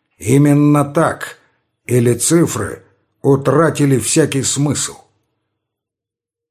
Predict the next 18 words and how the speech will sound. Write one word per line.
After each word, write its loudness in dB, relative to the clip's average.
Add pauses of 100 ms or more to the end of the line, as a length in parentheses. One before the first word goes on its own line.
(340)
Вычисление 0
профессора -2
оказалось -6 (460)
правильным. -6 (420)
Мы 0
спустились -2
уже 2
на 2
шесть -2
тысяч -2
футов -2 (260)
глубже, -2
чем 2
когда-либо 0
удавалось 0
это -2
человеку, -2
например, 2